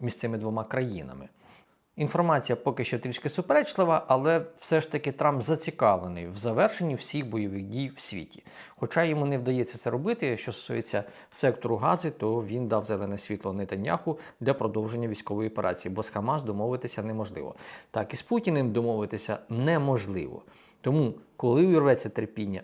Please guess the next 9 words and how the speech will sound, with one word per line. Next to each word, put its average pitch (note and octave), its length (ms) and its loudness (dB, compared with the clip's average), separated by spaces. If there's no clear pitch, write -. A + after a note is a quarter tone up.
в A2 40 -2
якій B2+ 280 2
формі F3 460 6
воно A2 220 0
увірветься, A2 640 0
Марк G2+ 280 -2
Рубіо A#2+ 420 0
не G#2 340 -2
поточнює. G#2+ 680 -4